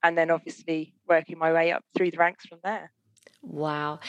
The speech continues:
Speaker 2: Tell us a bit about Stratton Craig, 'cause you've probably seen during those thirteen years an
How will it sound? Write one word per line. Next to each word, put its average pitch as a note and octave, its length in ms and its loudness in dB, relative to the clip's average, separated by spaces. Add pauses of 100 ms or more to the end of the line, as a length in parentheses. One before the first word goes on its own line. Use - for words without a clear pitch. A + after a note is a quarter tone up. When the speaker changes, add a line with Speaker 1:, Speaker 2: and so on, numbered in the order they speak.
(100)
Speaker 2:
Tell E4 200 4
us F#4+ 120 -2
a E4+ 80 2
bit C#4 140 8
about A3+ 320 2
Stratton G3+ 360 0
Craig, G3 280 2
'cause - 180 -4
you've B3 180 2
probably F#3 360 4
seen F3 320 0
during F3+ 260 2
those F3 200 0
thirteen E3+ 460 0
years D3 460 0
an F3 180 -4